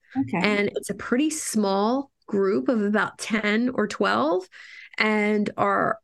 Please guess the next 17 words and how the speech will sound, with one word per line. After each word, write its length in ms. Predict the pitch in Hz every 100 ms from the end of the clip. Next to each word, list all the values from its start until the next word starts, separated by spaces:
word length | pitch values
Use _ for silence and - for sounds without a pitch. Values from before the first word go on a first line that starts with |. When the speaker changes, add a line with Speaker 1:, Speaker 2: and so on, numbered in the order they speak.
| -
Speaker 2:
the 160 | 214
core 340 | 208 - 285 311
members, 580 | 247 190 185 190 233 -
there's 260 | 196 -
six 240 | 262 262 196
of 100 | 180
us, 460 | 175 269 - - _ _ _ -
and 320 | 220 220 208 220
we 560 | 240 233 226 226 220 - _ _ _ _ _ _
commit 560 | - 247 220 247 254 -
to 140 | -
bringing 420 | 208 208 208 196 196
somebody 340 | 214 196 190
new 280 | 190 190 185
to 160 | 196
the 80 | 190
group 320 | 185 165 160